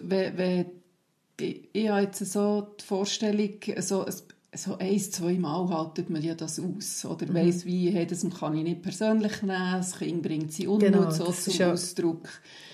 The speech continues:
Speaker 1: Ähm, wenn man kann ruhig bleiben kann, kann man das so abstrahieren und sich erklären. Aber wenn es nicht, ja, ich glaub, dann haltet man so mehr aus als ein, zwei Mal. Aber wenn es wie so am Ende vom Tag, wo du hast das fünfzig Mal müssen anhören und du bist nur
Speaker 2: Mhm.
Speaker 1: noch müde und die Kinder sind müde und irgendwann schlüpft es einem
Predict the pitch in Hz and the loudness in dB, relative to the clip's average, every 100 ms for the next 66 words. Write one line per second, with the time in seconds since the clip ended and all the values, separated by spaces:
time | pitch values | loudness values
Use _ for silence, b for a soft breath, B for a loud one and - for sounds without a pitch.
0 | B B B - 156 165 160 165 175 175 | B B B -2 2 2 0 0 2 2
1 | 190 - 185 185 180 160 165 175 175 160 | 2 0 -2 0 0 0 0 -2 -2 -2
2 | 160 - 170 190 208 202 196 180 175 165 | -4 -4 0 4 6 6 4 0 -4 -8
3 | 170 - - 165 165 175 175 B B B | -10 -10 -6 -4 -2 -2 -4 B B B
4 | B B B - 170 160 165 170 196 202 | B B B -6 -4 0 -2 0 2 2
5 | 190 - - - _ _ - 202 202 180 | 0 -8 -8 -8 _ _ -4 -2 0 0
6 | 185 165 160 170 170 170 165 165 180 190 | 2 2 0 -2 0 0 0 0 0 0
7 | 185 170 170 165 - 175 151 139 - 165 | -2 0 -2 -4 -2 -2 -2 -4 -4 -4
8 | 147 170 160 - 180 196 196 185 180 175 | -2 -2 -4 -6 -2 -2 0 0 0 -2
9 | 175 175 165 190 202 190 180 180 151 147 | -2 0 2 2 2 0 -4 -2 -2 -2
10 | 160 160 165 160 - 156 - 170 - - | -4 -4 -4 -4 -8 -8 -4 -4 -6 -8
11 | 160 156 147 - 165 147 - 139 139 139 | -4 -2 -4 -4 -4 -4 -6 -6 -6 -6
12 | 139 151 139 139 - 156 - 147 - 170 | -6 -6 -6 -6 -8 -8 -6 -6 -2 0
13 | 175 147 147 139 - - 156 147 151 143 | 2 2 0 -4 -6 -10 -6 -6 -4 -6
14 | 139 139 - - - - - 165 156 156 | -6 -6 -10 -12 -12 -12 -8 -6 -4 -4
15 | 170 - 160 156 - - - 160 170 185 | -4 -4 -6 -8 -10 -12 -8 -4 -4 -4
16 | - | -8